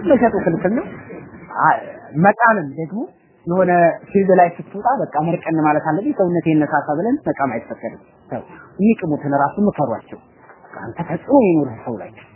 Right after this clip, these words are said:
ለማስቀየር ሞክር እንጂ አቃሚ አንተን እንዳይቀየር።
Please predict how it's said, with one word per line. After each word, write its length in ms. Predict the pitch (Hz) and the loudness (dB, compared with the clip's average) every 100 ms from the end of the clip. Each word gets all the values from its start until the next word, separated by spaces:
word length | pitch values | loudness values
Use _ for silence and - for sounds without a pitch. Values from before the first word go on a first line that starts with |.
| - | -2
ለማስቀየር 680 | 160 196 - - 240 208 180 | 2 2 0 -8 -2 2 2
ሞክር 300 | 180 - 190 | 0 -2 -2
እንጂ 200 | 233 240 320 - - - | 0 0 -4 -6 -14 -4
አቃሚ 360 | 175 - - 165 | -4 0 2 4
አንተን 280 | 151 147 151 | 2 2 0
እንዳይቀየር። 560 | 127 110 - 92 - | -2 -4 -10 -14 -14